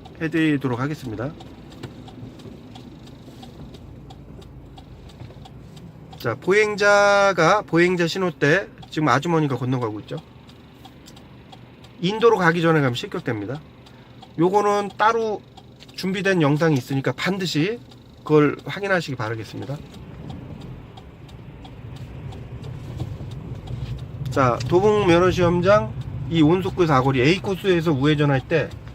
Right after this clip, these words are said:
왼쪽 차들이 엄청 빨리 오거든요. 여기서, 자, 우선 끝에서 끝으로 들어갑니다. 그리고 요 앞에 버스 주-,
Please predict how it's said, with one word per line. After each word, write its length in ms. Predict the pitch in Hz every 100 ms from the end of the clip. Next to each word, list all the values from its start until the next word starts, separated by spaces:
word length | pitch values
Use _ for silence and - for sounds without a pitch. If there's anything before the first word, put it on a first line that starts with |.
| - - - - -
왼쪽 360 | 165 180 196
차들이 300 | - 196 185
엄청 260 | 135 143 160
빨리 200 | 170 160
오거든요. 380 | 127 113 135 214 - - - - - - - - - - - - 147
여기서, 500 | 147 170 170 214 247 - - - - - - - - - - -
자, 180 | - 135 - 180
우선 380 | 175 202 190 -
끝에서 340 | 254 277 220
끝으로 380 | - 240 226 170
들어갑니다. 460 | 135 127 101 - - - - - - - - - -
그리고 240 | 196 170
요 100 | 185
앞에 220 | 202 202
버스 380 | 160 277 - 247
주-, 100 | -